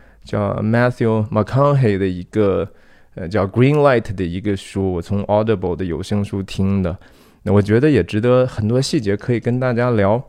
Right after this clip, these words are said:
然后一些电影，一些很老的电影啊，从，从黑泽明也好，还是说前一段时间我看的印象最深的一个电影是，呃，戛纳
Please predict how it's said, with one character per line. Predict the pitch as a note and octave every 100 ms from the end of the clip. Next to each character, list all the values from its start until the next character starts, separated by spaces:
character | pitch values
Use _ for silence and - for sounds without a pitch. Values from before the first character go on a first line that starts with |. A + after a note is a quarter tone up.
| - - _
然 | - A2
后 | A#2+ A2+ A2
一 | G2 A2+
些 | G#2+ A#2
电 | A2+ D3 A#2
影， | F2 E2 F2+ D2
一 | A2 A2
些 | C3
很 | - A#2
老 | C#3+ A#2+ C#2
的 |
电 | A2 A#2+
影 | F2
啊， | C2 F#2+ G2
从， | G2 G2+
从 | - G#2+
黑 | A#2
泽 | A#2 A#2
明 | A2
也 | A2 A2
好， | G#2 F#2+ F#2
还 | E2 G2
是 | G2+ A2+
说 | A#2 A#2 A2 - -
前 | - A#2
一 | B2+
段 | C3
时 | A#2
间 | B2
我 |
看 | G#2 - B2
的 |
印 | A#2+ B2
象 | A#2+
最 | A2+ C#3
深 | - B2
的 | B2
一 | A2
个 |
电 | G#2 A2+ G#2
影 |
是， | G2 A2+ - - - - - -
呃， | - F#2+ F#2 G#2
戛 | A2+ A#2+
纳 | B2 A#2 G2+ F#2+